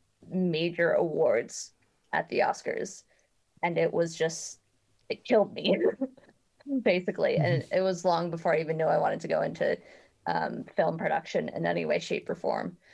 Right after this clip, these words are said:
Speaker 1: So it just, I remember that. Um, so, like, I'm still, like, fine with the fact, like, even though I didn't like Nomadland, I'm like, "Great. A woman is w-, winning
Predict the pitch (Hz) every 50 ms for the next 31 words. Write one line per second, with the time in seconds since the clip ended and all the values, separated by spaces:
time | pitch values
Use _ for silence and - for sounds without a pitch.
0 | - - _ _ - - - - 196 175 160 160 160 160 165 165 - - - _
1 | _ _ _ _ _ _ _ _ _ _ _ _ _ _ _ _ _ _ _ _
2 | _ _ _ _ _ _ _ _ _ _ - - 180 - - - 170 165 - -
3 | - _ _ _ _ _ _ - 117 160 170 175 170 165 165 190 180 - - -
4 | 151 - - - - - _ _ _ _ - _ _ _ _ _ _ _ - -
5 | 156 - - - - 185 - _ _ _ _ _ _ _ _ _ _ _ _ _
6 | _ _ _ _ _ _ _ _ _ _ _ _ _ - 196 190 175 165 165 165
7 | - _ _ _ _ _ _ _ _ _ _ - - - _ _ _ _ - -
8 | 170 185 202 202 - - - 233 220 220 214 190 165 160 - - - - - 170
9 | 180 180 - - - - - - - 170 165 165 - 170 165 165 - 180 160 151
10 | 156 - - - - _ _ _ _ - 175 - - 226 214 226 220 196 185 170
11 | 170 160 - - 156 143 - - 170 170 175 180 180 185 190 180 196 196 202 202
12 | 196 170 165 160 160 - - _ - 208 226 240 220 165 131 - _ _ _ _
13 | _ _ _ _ _ _ _ _ _ _ _ _ _ _ _ _ _ _ _ _
14 | _ _ _ - 175 170 175 220 240 233 226 185 180 180 170 - 175 185 190 196
15 | - - - 190 196 196 196 190 196 185 185 185 180 175